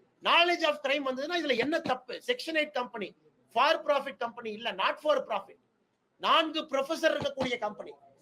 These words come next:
பெரியார் பல்கலைக்கழகத்துல ஃபர்ஸ்ட் ஃப்ளோர்ல ரெண்டாயிரம் ஸ்கொயர் ஃபீட்ல நடக்கக்கூடிய நிறுவனம்.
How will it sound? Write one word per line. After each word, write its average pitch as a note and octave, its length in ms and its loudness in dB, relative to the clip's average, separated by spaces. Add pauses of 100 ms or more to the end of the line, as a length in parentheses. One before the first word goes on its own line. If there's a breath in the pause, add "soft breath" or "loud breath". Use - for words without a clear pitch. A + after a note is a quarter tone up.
(160)
பெரியார் D#4+ 460 4
பல்கலைக்கழகத்துல C#4 920 0
ஃபர்ஸ்ட் A#3+ 280 -2
ஃப்ளோர்ல C4 400 -2 (400 soft breath)
ரெண்டாயிரம் C#4+ 560 4 (100)
ஸ்கொயர் D4+ 240 4 (100)
ஃபீட்ல D4+ 200 -6
நடக்கக்கூடிய B3+ 500 -4
நிறுவனம். F#3 360 -8